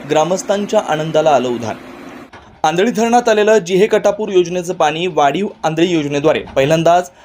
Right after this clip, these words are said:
रानंद तलावाकडे झेपावलंय. ग्रामविकास मंत्री जयकुमार गोरे यांनी दिलेला शब्द पूर्ण करत मंगळवारी ग्रॅव्हिटीने रानंद तलावाकडे पाणी सोडण्यात आल्यानं ग्रामस्थांच्या आनंदाला उधाण आलंय. गेल्या दोन वर्षापासून कृष्णेचं बपानी जिहे कटापूर योजनेद्वारे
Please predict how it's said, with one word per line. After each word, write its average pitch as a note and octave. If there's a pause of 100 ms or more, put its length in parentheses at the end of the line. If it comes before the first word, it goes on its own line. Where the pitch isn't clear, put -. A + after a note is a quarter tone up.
(120)
रानंद F3+
तलावाकडे F3
झेपावलंय. -
ग्रामविकास G3
मंत्री F#3
जयकुमार F#3
गोरे E3+
यांनी E3
दिलेला D#3
शब्द D3
पूर्ण E3
करत C3+ (340)
मंगळवारी G3 (240)
ग्रॅव्हिटीने D#3+ (320)
रानंद F3+
तलावाकडे F3+
पाणी D#3+
सोडण्यात D3
आल्यानं D3+
ग्रामस्थांच्या E3+
आनंदाला D3+
उधाण C3+
आलंय. A2+ (680)
गेल्या E3
दोन G#3
वर्षापासून G#3+
कृष्णेचं G3
बपानी G3
जिहे G3
कटापूर F#3
योजनेद्वारे E3